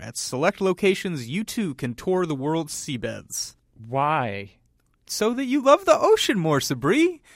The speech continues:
Speaker 1: It's designed to promote conservation.
Speaker 2: How many different
Speaker 1: Pretty, Sabri.
Speaker 2: seabeds?
Speaker 1: Pretty. Ocean reefs. Look at the colors. <laughs> It's attractive.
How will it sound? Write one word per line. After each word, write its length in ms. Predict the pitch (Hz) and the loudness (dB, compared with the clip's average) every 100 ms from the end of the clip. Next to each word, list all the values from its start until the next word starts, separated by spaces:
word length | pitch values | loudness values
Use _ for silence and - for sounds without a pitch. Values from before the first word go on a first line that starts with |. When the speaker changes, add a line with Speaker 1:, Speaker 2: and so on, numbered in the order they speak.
| - _ - | -20 _ -16
Speaker 1:
It's 240 | - - | -14 -12
designed 380 | - 117 143 165 | -10 -4 -4 -4
to 80 | - | -12
promote 400 | - 120 196 208 _ | -10 -4 -2 -4 _
conservation. 680 | - 226 233 254 311 113 95 _ _ _ _ _ | 0 0 2 0 0 -4 -8 _ _ _ _ _
Speaker 2:
How 140 | 147 | -2
many 300 | 208 247 240 | 2 2 2
different 480 | 143 185 185 196 147 | 2 0 0 -2 0
Speaker 1:
Pretty, 260 | 311 208 139 | 0 2 2
Sabri. 140 | 196 147 170 160 131 | 2 2 4 4 0
Speaker 2:
seabeds? 160 | - | -10
Speaker 1:
Pretty. 340 | - 254 131 113 - | -6 -4 -4 -6 -2
Ocean 480 | 190 - 214 196 | -2 0 -2 -2
reefs. 580 | 185 220 262 - - - - | -2 -4 -4 -6 -10 -12 -4
Look 120 | 151 | -4
at 80 | 202 | 0
the 80 | 170 | 0
colors. 580 | - 214 247 254 - - | 6 6 6 -2 -6 -8
<laughs> 40 | |
It's 160 | 156 - | -10 -10
attractive. 640 | 113 185 196 - 226 226 | 0 4 4 2 -4 -4